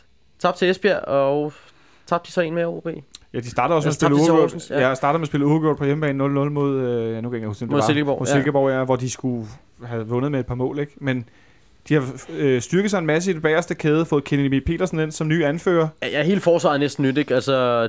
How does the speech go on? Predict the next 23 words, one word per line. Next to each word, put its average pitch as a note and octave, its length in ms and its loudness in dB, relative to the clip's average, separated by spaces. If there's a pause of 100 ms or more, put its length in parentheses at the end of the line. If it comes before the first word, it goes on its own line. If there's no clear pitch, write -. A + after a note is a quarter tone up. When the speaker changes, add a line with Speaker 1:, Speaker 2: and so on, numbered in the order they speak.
(120)
Speaker 1:
de, C#3 140 -12
de C#3+ 80 0
har A#2 480 0 (500)
et - 60 -8
Speaker 2:
Oj. C3+ 80 -2
Speaker 1:
nyt D#3 240 2
midterforsvar D3 520 0
med B2 320 0
Kenny C3+ 200 -2
Emil C3 180 0
Petersen, C3 420 -2
Tverskov, B2 440 0
så B2+ 180 0
Peter B2 300 -2
Eder B2 160 2
på C3 120 -6
venstre A#2+ 260 -4
bak, A#2 240 -4
som B2 100 -6
nu A#2+ 120 -2
er B2 40 -2
skadet, A#2+ 340 -4
ikke? D3+ 120 -14